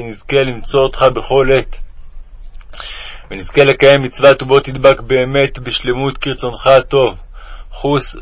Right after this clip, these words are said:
וחמול עלינו, חוס ורחם עלינו, חוס וחוננו,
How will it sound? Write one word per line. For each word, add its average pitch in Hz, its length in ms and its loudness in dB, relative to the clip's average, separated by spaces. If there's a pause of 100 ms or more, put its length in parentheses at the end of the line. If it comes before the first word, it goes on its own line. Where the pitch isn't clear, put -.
וחמול 131 560 2
עלינו, 104 340 0
חוס 139 400 -8
ורחם 131 520 4
עלינו, 127 300 2
חוס 135 340 -6
וחוננו, 131 560 -4